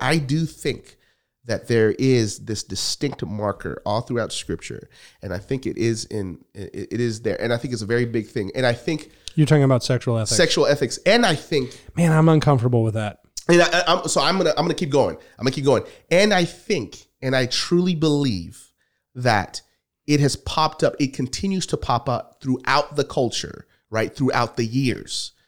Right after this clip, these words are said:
Speaker 1: over and over and over again, because this is a key issue, uh, ag-, when it comes to the, the, the church, who belongs and who doesn't, and how does that work out, right?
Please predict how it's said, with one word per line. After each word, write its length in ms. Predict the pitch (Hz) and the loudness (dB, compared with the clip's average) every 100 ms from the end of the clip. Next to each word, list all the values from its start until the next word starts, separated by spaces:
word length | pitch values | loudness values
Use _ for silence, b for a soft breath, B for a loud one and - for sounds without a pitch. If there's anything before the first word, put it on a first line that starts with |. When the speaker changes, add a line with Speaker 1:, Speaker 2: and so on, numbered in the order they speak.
| _ _ 127 | _ _ 4
Speaker 1:
over 300 | 135 127 135 | 4 6 4
and 100 | 117 | 4
over 240 | 139 127 | 0 2
and 100 | 117 | 0
over 240 | 127 127 104 | 0 0 -2
again, 400 | 90 60 - - _ - | -6 -14 -16 -20 _ -8
because 400 | 127 135 113 113 117 - | -4 0 0 -4 -12 0
this 520 | 147 123 - - - - | 4 4 2 -4 -6 -8
is 180 | 117 110 | -6 -6
a 80 | |
key 600 | - - - 151 135 123 - | -6 -12 -6 -4 -2 -4 -4
issue, 580 | 123 - - 87 85 78 _ _ _ - | -2 -2 -4 -8 -10 -12 _ _ _ -8
uh, 100 | 110 - | -6 -2
ag-, 400 | 123 120 113 - 110 | -4 -4 -10 -8 -8
when 240 | - 127 123 | -2 0 0
it 80 | - | 0
comes 220 | 139 - | -4 -4
to 80 | 110 | -8
the, 100 | - | -10
the, 260 | - 98 - | -10 -10 -6
the 140 | 107 | -4
church, 580 | - - 160 - - - _ _ _ - | -2 0 0 -2 -8 -10 _ _ _ 0
who 200 | 156 147 | 2 2
belongs 680 | 127 123 123 131 131 117 110 | 2 4 4 4 2 -2 -4
and 100 | 101 | -4
who 160 | 117 | -6
doesn't, 540 | 110 113 120 123 120 101 | -2 0 0 0 -2 -4
and 120 | 101 | -4
how 220 | 117 120 | -2 0
does 180 | 117 113 | 0 -4
that 180 | 107 80 | -4 -4
work 240 | 98 110 | -4 -4
out, 360 | 120 139 - - _ _ _ | -2 -2 -4 -12 _ _ _
right? 340 | 113 123 147 | -2 0 -2